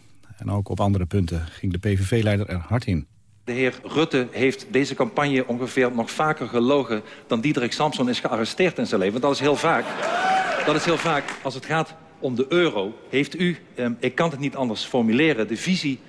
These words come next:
Speaker 2: van een struisvogel, de ruggengraat van een mossel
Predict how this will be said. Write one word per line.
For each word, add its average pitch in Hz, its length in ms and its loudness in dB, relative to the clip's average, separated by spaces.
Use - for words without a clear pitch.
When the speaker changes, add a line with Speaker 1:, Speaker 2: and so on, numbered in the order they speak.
Speaker 2:
van 127 180 0
een 113 80 0
struisvogel, 110 880 -2
de 120 120 0
ruggengraat 139 720 0
van 135 200 0
een 113 100 4
mossel 151 540 0